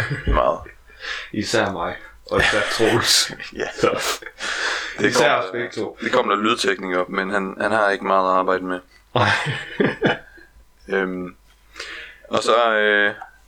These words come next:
Speaker 1: mere feedback. Mindfield. Øhm, der ligger nogle gratis episoder på YouTube, øh, som jeg lige glemte at få nævnt sidste gang,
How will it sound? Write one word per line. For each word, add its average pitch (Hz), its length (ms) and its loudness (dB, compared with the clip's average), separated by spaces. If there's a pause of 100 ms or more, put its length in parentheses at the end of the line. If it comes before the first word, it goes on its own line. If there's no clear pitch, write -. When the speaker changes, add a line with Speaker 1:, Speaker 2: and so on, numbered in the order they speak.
Speaker 1:
mere 131 240 2
feedback. 127 400 0 (380)
Mindfield. 104 800 -2 (240)
Øhm, 98 580 0 (140)
der 107 100 2
ligger 117 300 2
nogle 104 360 0 (760)
gratis 110 380 2
episoder 107 440 2
på 113 120 -6
YouTube, 107 540 -2 (640)
øh, 87 380 2 (120)
som 98 240 -2
jeg 95 100 2
lige 101 200 -4
glemte 101 260 0
at 95 60 -6
få 101 100 -4
nævnt 95 460 0
sidste 101 360 -4
gang, 90 220 0